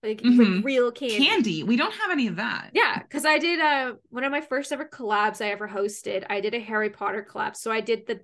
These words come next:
Speaker 2: Right.
Speaker 1: the, um, Harry Potter Grand Hall
Speaker 2: Oh, cool. Yeah.
Speaker 1: for, uh, Halloween. So it's all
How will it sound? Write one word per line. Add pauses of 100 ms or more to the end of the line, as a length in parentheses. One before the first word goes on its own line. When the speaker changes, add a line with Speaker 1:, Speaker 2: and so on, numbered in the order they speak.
(120)
Speaker 2:
Right.
Speaker 1:
the,
um, (720)
Harry
Potter
Grand
Hall (720)
Speaker 2:
Oh,
cool.
Yeah.
Speaker 1:
for, (360)
uh, (260)
Halloween. (200)
So
it's
all